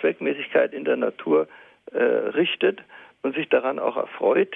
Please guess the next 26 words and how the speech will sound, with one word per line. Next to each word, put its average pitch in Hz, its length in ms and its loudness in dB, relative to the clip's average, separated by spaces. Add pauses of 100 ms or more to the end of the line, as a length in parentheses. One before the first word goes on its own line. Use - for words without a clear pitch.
(100)
nicht 131 240 -6
wahr? 170 180 4
Mit - 160 -8
dieser 131 280 0
theoretischen 135 680 0
Forschung, - 560 0 (800)
äh, 135 560 2 (540)
ist, - 580 -4
äh, 113 220 4
von 120 260 -2
hohem 120 320 0
Wert. 107 260 2 (460)
Und, 139 300 0 (180)
äh, 135 200 4 (520)
äh, 117 340 0 (260)
häufig 151 380 2
sind 180 200 0
dann 139 160 2
diese, 185 360 0 (240)
äh, - 320 -2
echten - 380 0
Naturwissenschaftler 175 1120 0
auch - 140 0
tiefgläubig, 196 880 0
nicht 107 240 -6
wahr? 202 280 0